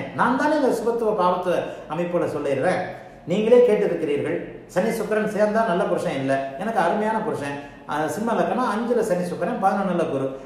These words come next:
அதைத்தானே நானும் சொல்லுகிறேன். இதே சனி சுக்கிரன் ஐந்தாம் வீடு சனியின் வீடாகி, செவ்வாயின் வீடாகி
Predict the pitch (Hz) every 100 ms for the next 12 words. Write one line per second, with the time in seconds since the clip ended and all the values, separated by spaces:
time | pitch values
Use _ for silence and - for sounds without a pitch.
0 | - 214 247 269 269 214 208 220 180 156
1 | 143 175 - - - 131 156 175 185 185
2 | 180 135 135 - - - 110 120 - -
3 | - - - 139 185 202 202 170 120 -
4 | - - 214 233 214 156 120 117 107 -
5 | - - - 202 202 208 190 151 117 113
6 | 107 104 110 -